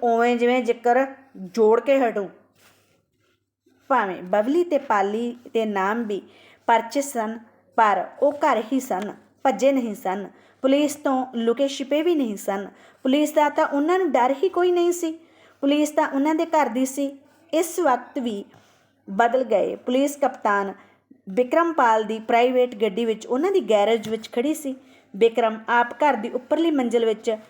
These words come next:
ਠਾਠਾ ਚਾੜ੍ਹੀ ਪੱਗ ਬੰਨ੍ਹ ਰਿਹਾ ਸੀ। "ਓਏ ਪਾਲੀ, ਸ਼ੈਲੀ ਨੇ ਸੁਰਤ ਕੀਤੀ ਹੈ ਕਿ ਨਹੀਂ? ਰਾਤ ਦੀ ਉਤਰੀ ਹੈ ਉਹਦੀ?" "ਹਾਂ ਜਨਾਬ, ਬਾਈ ਜੀ ਨਹਾ ਨੂਹ ਲਏ, ਲੱਸੀ ਲੁੱਸੀ ਪਿਆਤੀ, ਤਿਆਰ ਨੇ ਉਹ।"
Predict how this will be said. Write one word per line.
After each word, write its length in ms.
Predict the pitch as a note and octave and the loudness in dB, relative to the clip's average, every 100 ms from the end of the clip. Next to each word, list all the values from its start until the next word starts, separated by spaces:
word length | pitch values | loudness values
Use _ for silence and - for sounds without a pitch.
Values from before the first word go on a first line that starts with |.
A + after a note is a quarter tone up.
| _ _ _ _ - | _ _ _ _ -2
ਠਾਠਾ 480 | B3 B3+ F4 D#4 | 0 0 0 0
ਚਾੜ੍ਹੀ 460 | C#4+ C4+ B3 C#4+ C4+ - - | 0 2 2 2 -2 -8 0
ਪੱਗ 140 | A3+ | 0
ਬੰਨ੍ਹ 360 | G#3 G#3+ A#3+ C#4 | 2 -2 0 -2
ਰਿਹਾ 240 | A3+ G#3 | -4 -6
ਸੀ। 220 | G3+ E3 - _ _ _ _ _ _ _ _ _ _ A3 | -8 -10 -14 _ _ _ _ _ _ _ _ _ _ 2
"ਓਏ 140 | C4+ | 2
ਪਾਲੀ, 640 | D#4 E4+ F4 F4+ D#4 G3 - _ | 2 0 2 2 0 -4 -14 _
ਸ਼ੈਲੀ 460 | - - G3 G3 A#3+ | -14 -2 0 2 2
ਨੇ 140 | D#4+ | 2
ਸੁਰਤ 360 | F4+ D4 C4+ C4+ | 2 2 0 -2
ਕੀਤੀ 380 | D4 D4 D4 F#4 | -4 -6 0 0
ਹੈ 80 | G#4 | 2
ਕਿ 100 | A4 | 2
ਨਹੀਂ? 360 | G4+ G#4 G4+ G4 _ _ _ _ A3+ | 2 2 0 -4 _ _ _ _ 2
ਰਾਤ 260 | A3+ A#3+ | 4 4
ਦੀ 160 | C4+ C#4+ | 0 -2
ਉਤਰੀ 340 | D4+ - F#4+ | -4 0 2
ਹੈ 180 | G4+ F#4+ | 4 4
ਉਹਦੀ?" 380 | G4 G#4 G#4 G4+ - _ _ _ _ - _ _ _ - | 4 2 0 -2 -12 _ _ _ _ -20 _ _ _ -2
"ਹਾਂ 180 | A#3 C4+ | 2 2
ਜਨਾਬ, 340 | D4 C#4+ C#4+ D#4+ F#4+ B3+ - - _ - | 4 2 4 4 4 0 -4 -20 _ -16
ਬਾਈ 340 | F#3+ G#3+ B3+ C#4+ | 0 4 4 2
ਜੀ 220 | C#4 E4 | 0 2
ਨਹਾ 360 | E4+ F4 C#4 | 2 4 2
ਨੂਹ 240 | B3 D4 E4+ | 2 2 2
ਲਏ, 320 | C#4+ C#4+ G#3 - _ _ _ G#3+ | 4 2 0 -8 _ _ _ 0
ਲੱਸੀ 300 | A#3 C4 C#4+ | 0 2 0
ਲੁੱਸੀ 320 | C#4+ C#4 F4 | 0 0 0
ਪਿਆਤੀ, 640 | E4+ C#4+ C4+ E4 D4+ - - _ - | 2 2 0 -2 -2 -4 -14 _ 0
ਤਿਆਰ 300 | B3 B3 C4 | 2 4 2
ਨੇ 180 | D4 F4+ | 0 2
ਉਹ।" 240 | E4+ G3 | 2 0